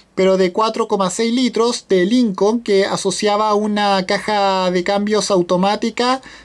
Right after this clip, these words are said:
de cinco velocidades. Además contaba con una distancia entre eje ligeramente superior y un parabrisas más inclinado. El resto de su diseño se mantiene muy fiel a ese convertible que salió al mercado y que compartía buena parte de su A D N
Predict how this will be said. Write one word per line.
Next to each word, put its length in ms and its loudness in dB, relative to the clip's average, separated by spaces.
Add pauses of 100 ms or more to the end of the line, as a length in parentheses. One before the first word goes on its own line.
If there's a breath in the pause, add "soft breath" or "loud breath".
(140)
de 340 2
cinco 680 0
velocidades. 840 -2
Además 320 0
contaba 440 -2
con 160 0
una 100 0
distancia 460 -2
entre 260 0
eje 200 -2
ligeramente 580 0
superior 400 0
y 60 4
un 80 0
parabrisas 720 0
más 120 2
inclinado. 680 0 (1400 loud breath)
El 160 2
resto 540 2
de 140 2
su 120 -4
diseño 380 0
se 140 -2
mantiene 600 0
muy 220 4
fiel 360 0
a 220 0
ese 240 -2
convertible 680 0
que 120 -4
salió 220 2
al 100 2
mercado 400 0
y 60 -2
que 140 -4
compartía 440 0
buena 280 0
parte 280 -2
de 40 -2
su 160 -2
A 80 2
D 220 2
N 300 2